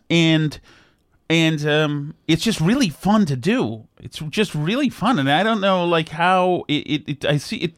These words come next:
I think it's hit its own stride. I don't know quite really, like, what it is other than us. It's a different kind of,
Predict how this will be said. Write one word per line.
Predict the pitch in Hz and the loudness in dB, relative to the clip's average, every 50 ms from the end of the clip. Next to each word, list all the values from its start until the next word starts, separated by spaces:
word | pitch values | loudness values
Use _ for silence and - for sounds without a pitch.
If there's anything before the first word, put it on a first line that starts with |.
| _ - | _ -4
I | - 165 | -4 -2
think | 151 214 240 233 | -2 -2 -4 -4
it's | 349 302 - - | -4 -6 -6 -4
hit | - 202 | -4 -2
its | 185 160 - - | -2 -2 -2 -2
own | 180 160 147 143 135 | -4 -2 -2 -4 -6
stride. | - - - - - 190 226 254 233 185 151 147 151 - - _ _ _ - | -8 -10 -10 -6 -4 -2 0 0 0 0 -2 -2 -6 -10 -16 _ _ _ -2
I | - 214 | 0 2
don't | 254 269 | 4 4
know | 269 240 208 | 4 2 0
quite | - - - - 262 190 - | -2 -4 -2 -2 -2 -2 -2
really, | 147 160 175 214 226 180 | -6 -6 -4 -4 -2 -2
like, | 160 156 131 123 | -2 -2 -2 0
what | 127 151 185 208 | 0 0 0 2
it | 220 208 | 2 2
is | 196 233 262 | 2 2 2
other | 214 - 185 202 202 | 2 2 2 2 2
than | 202 202 | 2 2
us. | 196 190 - - - - _ _ _ _ _ _ _ _ _ _ _ _ _ _ _ _ _ _ _ _ _ - | 0 0 0 -4 -10 -16 _ _ _ _ _ _ _ _ _ _ _ _ _ _ _ _ _ _ _ _ _ -16
It's | - 143 - | -8 -4 -4
a | 175 | -2
different | 160 - 226 247 - 294 269 - | 0 0 0 0 2 0 0 2
kind | - 185 165 156 | 2 2 2 2
of, | 147 139 139 - - | 0 -2 -6 -10 -16